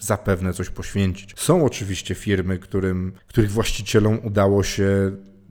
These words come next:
no, no, no, przebrnąć łagodnie przez to rozwinięcie firmy. Ja niestety ich nie znam i nie miałem z nimi kontaktu. Na pewno jacyś tacy istnieją. Determinacja to też umiejętność odpowiadania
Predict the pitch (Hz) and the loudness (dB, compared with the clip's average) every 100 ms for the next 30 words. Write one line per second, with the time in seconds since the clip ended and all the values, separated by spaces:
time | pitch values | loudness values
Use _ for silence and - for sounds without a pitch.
0 | - 117 117 - 123 120 117 - - 120 | -12 -8 -8 -8 -8 -6 -4 0 4 6
1 | 110 98 90 - 95 90 98 92 92 - | 6 4 2 2 0 2 2 0 -4 -6
2 | 95 - 98 95 92 98 95 90 - - | -12 -10 -8 -8 -8 -6 -6 -6 -8 -2
3 | 104 87 90 - - 107 110 117 - 104 | 0 -2 -6 -14 -6 0 4 4 2 -2
4 | 110 95 101 98 90 95 107 131 - 110 | -2 0 2 2 2 0 -2 -4 -6 0
5 | 101 98 98 98 95 92 87 95 92 85 | 2 2 2 0 -2 -4 -2 -4 -4 -6
6 | - - 170 120 117 120 110 107 101 95 | -6 -6 -4 -2 -2 0 0 2 2 0
7 | 101 104 - 98 95 - 98 82 - - | -2 -4 -8 -10 -10 -10 -10 -12 -18 -20
8 | _ - 110 113 139 135 139 170 - 151 | _ -8 -2 4 4 4 2 0 0 0
9 | 135 120 147 139 - - - _ _ - | 0 2 4 4 -2 -12 -18 _ _ -4
10 | 123 123 131 139 123 131 127 123 - - | 0 4 4 2 -2 -2 -2 -4 -10 -16
11 | - - 113 - 113 113 107 117 117 113 | -12 -8 -8 -6 0 0 2 2 2 0
12 | 113 113 113 | -2 -2 -4